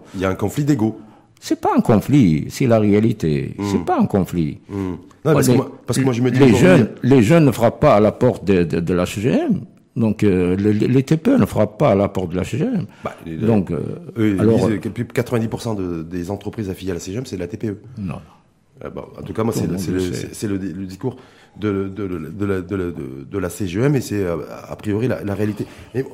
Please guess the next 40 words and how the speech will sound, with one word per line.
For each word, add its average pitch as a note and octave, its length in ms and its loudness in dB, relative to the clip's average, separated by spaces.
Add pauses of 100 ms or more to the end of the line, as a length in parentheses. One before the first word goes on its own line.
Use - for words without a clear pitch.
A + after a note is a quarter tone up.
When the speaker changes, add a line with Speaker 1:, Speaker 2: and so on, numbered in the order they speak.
Speaker 1:
au-delà C3+ 240 0
de - 60 -12
ça, D3+ 80 -6
parce - 160 -12
qu'une - 260 -10
fois G#2+ 140 -8
de F2 40 -16
plus, B2 220 -8
j'ai A2 80 -10
l'impression A2+ 280 -6
qu'on G2+ 140 -6
est, G2 120 -6
c'est - 140 -12
culturel. F#2 360 -10 (760)
Vous G2+ 60 -2
avez A2 100 2
fait - 100 -2
référence A2 380 -2
à G#2+ 40 -2
un F#2 40 -4
pays G2+ 220 -4
qui - 60 -8
est - 20 -4
la D#2 80 -4
France, A#2+ 320 -8
entre G2 180 -10
le F#2+ 80 -6
medef, F#2 400 -6
l'organisation E2 480 -8
patronale, G#2 460 -6 (340)
Speaker 2:
Et D3 80 -2
l'Espagne A#2+ 380 -4
Speaker 1:
et - 20 -2
le, F#2 120 -2
Speaker 2:
aussi. - 500 -12
Speaker 1:
voilà, D#2+ 180 -8 (100)
et E2+ 60 -10
le F2 60 -8
G E2+ 120 -8
P, E2 200 -14